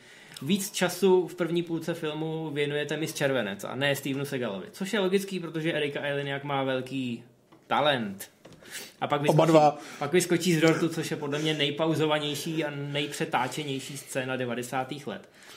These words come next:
Speaker 1: Steven Seagal, když čet scénář, tak si ř-, zprvu říkal: „Dobře, a ta holka s těma velkýma kozama, tu tam pak budu mít jako parťáka, jo?“ Tak to úplně jako nevím, jestli do toho půjdu. A nakonec to prej trošku, eh, vymínil si tam nějaký změny, aby Erika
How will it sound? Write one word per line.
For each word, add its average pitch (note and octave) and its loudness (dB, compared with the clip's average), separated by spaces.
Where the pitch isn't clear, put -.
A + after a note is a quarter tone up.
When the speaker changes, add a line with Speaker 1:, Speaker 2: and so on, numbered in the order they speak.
Speaker 1:
Steven F3+ 2
Seagal, F3 6
když E3+ 0
čet G3 -2
scénář, C3 0
tak C3 -10
si D3 -10
ř-, C3 -10
zprvu D3 -4
říkal: C#3 0
„Dobře, E3 2
a A2+ 2
ta D3 -2
holka D#3+ 2
s E3+ -4
těma F3 2
velkýma E3+ 0
kozama, E3 0
tu F3 0
tam E3+ 2
pak D#3 -2
budu D#3+ 0
mít D#3+ 2
jako D#3+ 0
parťáka, D3+ -2
jo?“ D2 -10
Tak - -8
to D#3+ -4
úplně D#3+ -4
jako D#3 -4
nevím, D#3+ -4
jestli D#3+ -6
do D#3 -4
toho E3+ -4
půjdu. B2+ -6
A C3 -10
nakonec F#3+ 0
to A#3 0
prej A3 -2
trošku, G#3+ -4
eh, D3+ -4
vymínil G#3+ 4
si A3+ -4
tam G#3+ 2
nějaký F#3 0
změny, C#3+ -2
aby C#3 -2
Erika E3 -2